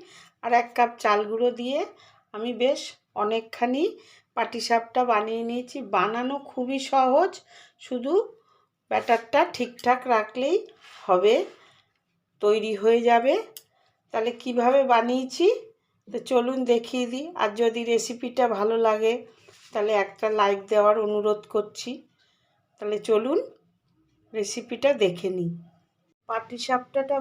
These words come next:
বানাবো, তো কি কি লাগবে আমি দেখিয়ে দিই আপনাদের। আমি সুজি নিয়েছি এক বাটি ভর্তি না, একটু কম। তারপরে নিয়েছি চালের গুঁড়ো, আর নিয়েছি ময়দা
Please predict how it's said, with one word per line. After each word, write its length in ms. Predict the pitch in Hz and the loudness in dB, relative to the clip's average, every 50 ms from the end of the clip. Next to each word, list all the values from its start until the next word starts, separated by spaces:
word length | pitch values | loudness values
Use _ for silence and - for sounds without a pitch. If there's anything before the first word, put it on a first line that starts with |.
| 262 | 0
বানাবো, 460 | 262 247 247 254 262 262 269 262 277 302 359 392 - _ _ _ _ | 0 0 0 0 -2 -2 0 2 2 2 2 0 -4 _ _ _ _
তো 100 | _ - 233 240 | _ -14 -12 -10
কি 100 | - 269 262 254 - | -8 -8 -8 -8 -6
কি 100 | 269 269 269 262 | -6 -4 2 2
লাগবে 340 | 247 233 233 233 220 214 247 254 247 240 | 2 2 2 -2 -4 -2 0 0 0 0
আমি 140 | 240 247 254 254 240 240 233 | -2 -2 -4 -4 -2 0 0
দেখিয়ে 340 | 226 214 226 - 247 240 233 214 | 0 0 -2 -6 -6 -6 -6 -4
দিই 140 | 240 240 233 214 214 | 0 0 0 0 0
আপনাদের। 460 | - - - 214 208 208 220 233 262 262 - _ _ _ _ _ _ _ _ _ | -4 -6 -6 -4 -2 0 0 0 -2 -4 -10 _ _ _ _ _ _ _ _ _
আমি 220 | - 214 226 247 254 254 254 | -4 -4 -2 0 -2 -2 -4
সুজি 340 | - - 240 240 208 220 240 233 240 | -6 -8 -10 -8 -6 -6 -4 -2 -2
নিয়েছি 420 | 240 247 247 233 240 - - 269 285 403 - - _ _ _ - 220 | -2 -4 -4 -8 -10 -12 -12 -8 -8 -8 -8 -10 _ _ _ -8 -8
এক 80 | 214 214 214 | -8 -8 -4
বাটি 260 | 220 240 233 240 - 254 226 196 | -4 -4 -4 -4 -8 -12 -4 -2
ভর্তি 360 | 202 233 233 - _ - 233 220 214 | -2 -2 -2 -4 _ -8 -8 -6 -4
না, 60 | 208 208 226 | -4 -6 -6
একটু 200 | 226 - _ - 226 - - | -8 -10 _ -16 -16 -6 -2
কম। 220 | 208 202 196 196 202 240 254 - _ _ _ _ _ _ _ _ _ _ _ _ _ _ _ _ - | 0 2 2 0 -2 -6 -10 -16 _ _ _ _ _ _ _ _ _ _ _ _ _ _ _ _ -6
তারপরে 360 | 202 196 196 - 220 214 220 226 | -6 -6 -4 -6 -6 -4 -4 -4
নিয়েছি 280 | 226 233 233 233 - 262 254 254 | -2 -2 -4 -4 -8 -10 -8 -2
চালের 320 | - 226 196 196 208 220 214 214 208 | 0 2 2 2 2 -2 -2 -4 -6
গুঁড়ো, 260 | 220 233 233 240 254 294 - - _ _ _ _ _ _ _ _ _ _ _ _ _ _ _ _ _ _ _ _ _ _ _ - | -4 -2 0 0 0 -2 -4 -10 _ _ _ _ _ _ _ _ _ _ _ _ _ _ _ _ _ _ _ _ _ _ _ -2
আর 160 | 180 196 214 220 226 | 0 0 2 2 0
নিয়েছি 420 | 233 233 233 220 226 - - 262 277 359 480 453 - - _ _ _ _ _ _ _ | 0 0 0 -2 -4 -8 -10 -4 -2 -2 -2 -4 -10 -20 _ _ _ _ _ _ _
ময়দা 520 | 208 214 220 220 208 196 185 175 170 151 | -2 2 4 4 4 4 2 0 -2 -2